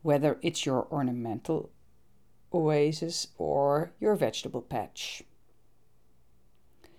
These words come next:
We people tend to hang on to our preferences. We like to create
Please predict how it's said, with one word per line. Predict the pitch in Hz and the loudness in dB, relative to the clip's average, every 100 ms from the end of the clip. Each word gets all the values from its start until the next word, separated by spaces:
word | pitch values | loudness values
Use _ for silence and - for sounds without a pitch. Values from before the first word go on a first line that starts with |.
| - - - - - - - - - | -20 -20 -20 -20 -20 -20 -20 -20 -6
We | 233 240 233 233 | 2 4 4 0
people | - 254 247 214 208 | 0 0 2 2 2
tend | - 220 214 208 | 2 4 4 2
to | - | 0
hang | 165 170 170 | 2 6 6
on | 160 160 165 | 8 6 4
to | - 147 | 2 0
our | 135 131 | 0 -2
preferences. | 131 - 127 123 - 120 113 - - - - - | -6 -6 -6 -6 -8 -8 -6 -8 -8 -6 -6 -4
We | 180 190 | 2 4
like | 196 220 226 - | 6 6 4 2
to | 185 | 0
create | 175 - 185 175 175 180 190 | 0 -4 2 6 6 6 4